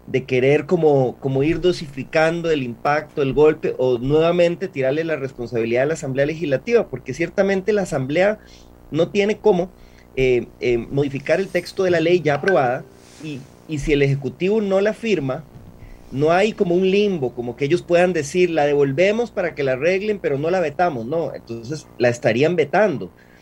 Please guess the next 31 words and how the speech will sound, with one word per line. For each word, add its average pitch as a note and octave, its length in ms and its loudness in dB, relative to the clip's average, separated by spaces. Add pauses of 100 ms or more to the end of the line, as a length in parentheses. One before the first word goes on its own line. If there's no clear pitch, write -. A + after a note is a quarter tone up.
(140)
Entonces - 160 -10
me A#3 80 -4
parece G#3 380 -2
que F#3+ 80 -6
esa F#3+ 140 -6
falta F#3 280 -2
de G#3 120 -2
claridad F#3+ 600 2 (380)
refleja D3+ 420 -2
también D#3 500 0 (380)
ese C#3+ 200 0
juego D#3+ 420 2
del D3+ 120 2
gobierno D3+ 600 -2
de C3 140 -4
que A#2 160 -8
dice C3 240 -6
una C#3+ 200 -4
cosa, D3 460 2
dice C#3 300 -2
otra, C#3+ 400 0
su C3+ 120 -12
fracción C3 400 -2
dice D3 220 -2
que C#3 80 -2
apoya C3+ 320 0
el C#3 80 -2
proyecto, C#3+ 720 -2
pero B2 180 -2
ellos C#3 220 -2
no, C#3+ 320 -2